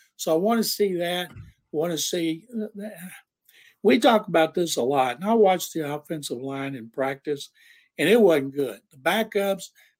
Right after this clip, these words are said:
I watched Michael Dieter playing left tackle, just getting knocked on his butt one time, guys running around right tackle, Austin Deculus. It's scary. And DeMeco Ryans was asked after practice Monday, "Does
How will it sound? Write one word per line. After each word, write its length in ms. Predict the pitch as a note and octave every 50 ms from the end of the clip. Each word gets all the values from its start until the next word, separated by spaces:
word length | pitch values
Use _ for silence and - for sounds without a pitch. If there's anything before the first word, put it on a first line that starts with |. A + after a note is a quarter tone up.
| -
I 80 | - G3+
watched 300 | G#3 G#3 G3 G3 - E3
Michael 440 | D#3 D#3 E3 F3+ F3 D#3+ - D3+ C3+
Dieter 440 | C3+ D#3+ D#3 E3 F3 D#3+ D#3 D#3 D3+ _
playing 300 | - E3+ E3 D#3 C#3 C#3
left 300 | D#3 D#3 D#3 D3+ _ -
tackle, 400 | E3 D#3 D3+ D#3 D3+ D#3+ D3+ D3+
just 260 | E3+ D#3 - - -
getting 240 | E3 E3 C#3+ C#3+ D3
knocked 320 | D3+ D3 D3+ D3+ _ -
on 140 | E3+ D#3+ D#3
his 180 | D3 C3 - _ _ _ _ _ _ _ -
butt 400 | - A#2+ C#3+ D3 E3 E3 E3 D#3
one 260 | D#3 D#3 D#3+ D#3+ D#3+
time, 380 | D#3 - E3 D#3 D#3+ D#3 D#3 D#3
guys 340 | D3+ D#3+ D3+ D#3+ D#3+ D#3 D#3
running 320 | D3 C#3 D3 D#3+ E3 D#3+
around 400 | D#3+ D#3 D#3 D#3 D#3+ D#3 D#3 D#3+ _ _ _ - - _ _ -
right 260 | D#3+ C#3+ D3+ D3+ C#3+
tackle, 560 | - - D#3+ D3 D3 D3 - D#3+ D3+ D#3 D3 _ _ _ _ _ _ -
Austin 520 | C#3 C#3 D#3 D#3 - - - D#3+ C#3 C#3
Deculus. 640 | D3 D3+ D3 D3+ D3 - E3 D3 D3 D3+ D3+ - -
It's 160 | F#3+ F#3+ -
scary. 680 | - - - - - G3+ F#3 E3 D3 A#2 A2+ - - _ _ _ _ _ _ _ _ _ - -
And 160 | - C#3 C#3+
DeMeco 360 | D#3 D#3 F#3+ A3+ A3 A3+ F#3+ G3
Ryans 360 | G#3 G3+ G3 F#3+ F#3+ F3+ F#3+
was 160 | F3 E3 F#3+
asked 440 | A#3 A#3+ A#3+ A#3 G3+ F#3 F3+ - -
after 300 | F#3 F3+ F#3+ G3+ G3 G3+
practice 560 | F3+ - A3+ A#3 A#3+ A#3+ A#3+ G#3+ G3+ F3+ E3+
Monday, 380 | F3 F3+ F#3 F#3+ F#3 G3 G3 F3
"Does 320 | E3+ E3+ E3+ E3+ D#3 -